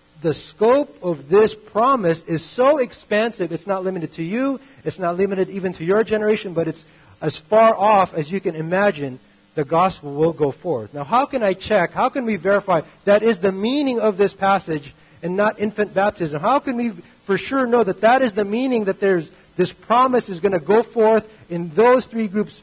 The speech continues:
starting with you, hearer, and then for your generations to come, and then for those that are far off?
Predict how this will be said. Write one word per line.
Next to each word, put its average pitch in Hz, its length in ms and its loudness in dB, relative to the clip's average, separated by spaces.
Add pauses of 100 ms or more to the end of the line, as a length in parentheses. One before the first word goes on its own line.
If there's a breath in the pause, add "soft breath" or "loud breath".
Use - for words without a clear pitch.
(120)
starting 196 320 0
with 160 180 -2
you, 233 400 -2 (1080)
hearer, 202 500 2
and 185 160 -6
then 190 100 0
for 165 160 -4
your 226 380 6
generations 208 640 0
to - 120 -6
come, 170 440 0 (240 soft breath)
and 190 100 -2
then 202 80 2
for 196 180 -4
those 220 340 4
that 214 100 2
are 185 80 2
far 208 320 0
off? 185 400 -2